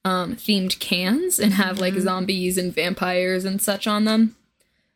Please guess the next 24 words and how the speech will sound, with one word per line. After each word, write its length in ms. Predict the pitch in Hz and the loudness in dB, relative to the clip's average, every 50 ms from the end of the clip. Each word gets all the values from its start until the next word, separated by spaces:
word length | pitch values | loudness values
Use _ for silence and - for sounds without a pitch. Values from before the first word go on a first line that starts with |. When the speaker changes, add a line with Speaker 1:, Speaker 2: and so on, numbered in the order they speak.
| _ _ - | _ _ -2
Speaker 2:
Which 140 | 233 233 277 | 0 2 2
I 80 | 269 240 | 2 2
Speaker 1:
So 60 | 220 | 0
Speaker 2:
do 180 | 240 262 294 | -2 -2 0
love. 260 | 285 269 240 208 196 - | 0 0 0 0 -2 -2
I 100 | - 202 | -2 -2
love 260 | 202 202 208 220 233 - | -2 -2 -2 -2 -2 -4
Pringles 340 | 240 226 226 208 208 208 - | -2 0 0 2 0 0 -2
cans. 460 | - 202 202 185 170 151 170 196 - | -4 -4 -4 -2 -2 -4 -6 -10 -4
They 180 | - 190 185 - | -2 0 0 0
always 360 | - 175 185 190 190 190 196 196 | 0 -2 -2 0 -2 0 0 0
are 100 | 190 190 | -2 0
decorated 640 | 175 185 202 190 - 190 180 180 180 180 170 196 - - _ _ _ _ _ _ _ _ _ _ _ _ | 0 -2 -2 -2 -2 -4 -2 -2 -4 -4 -4 -8 -12 -18 _ _ _ _ _ _ _ _ _ _ _ _
very 340 | 185 196 202 196 185 175 160 | -2 0 2 2 2 0 -2
well. 320 | 160 160 156 - 196 208 - _ _ - | -4 -8 -10 -10 -10 -10 -12 _ _ -2
<laughs> 160 | 233 233 - | -2 -2 0
Speaker 1:
Yes. 500 | 269 247 220 226 - - 196 - - - - - - - - _ _ _ _ _ _ _ _ _ _ _ _ _ _ _ _ _ _ _ _ _ _ _ _ _ _ _ _ _ | 2 4 6 6 6 4 -2 -4 -6 -8 -10 -18 -20 -20 -20 _ _ _ _ _ _ _ _ _ _ _ _ _ _ _ _ _ _ _ _ _ _ _ _ _ _ _ _ _
Speaker 2:
Mm-hmm. 200 | 226 220 214 214 226 | -4 -2 0 2 0
Speaker 1:
Okay. 400 | 269 269 254 - - - - - _ _ _ _ _ - _ _ | 2 2 0 0 0 -2 -6 -8 _ _ _ _ _ -20 _ _
For 60 | 233 | 2
the 80 | 233 226 | 4 4
longest 400 | 208 190 185 208 269 277 - - | 4 2 2 0 -2 -2 -4 -2
time, 280 | - 190 185 185 196 208 | -2 0 0 2 2 2
though, 220 | 233 262 311 320 | 2 2 0 -2